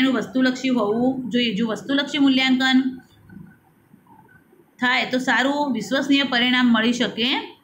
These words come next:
છે. હવે છે યથાર્થતા. તો કે કસોટી વ્યક્તિઓના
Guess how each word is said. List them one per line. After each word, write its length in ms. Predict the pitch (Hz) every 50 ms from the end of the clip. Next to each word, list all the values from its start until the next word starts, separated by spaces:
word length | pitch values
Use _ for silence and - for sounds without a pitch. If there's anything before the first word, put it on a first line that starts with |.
| _ _ _ _ _
છે. 200 | - - - 214 180 170 - - - - - - - - -
હવે 160 | 214 240 294 302 -
છે 80 | 359 339 302 277
યથાર્થતા. 640 | 240 190 262 262 254 247 - - - - 180 170 - - - - - _ _ _ _ _ _ _ _ _ _ - - _ _ _ _ _ _ _ _ _ _ _ _ _ _ _ _ _ _ _ _ -
તો 20 | 277
કે 100 | 294 320 311 -
કસોટી 500 | 269 240 240 285 302 285 262 339 330 330 339 349 - - - _ _ _ _ -
વ્યક્તિઓના 640 | 190 262 262 262 262 - 302 302 311 302 320 320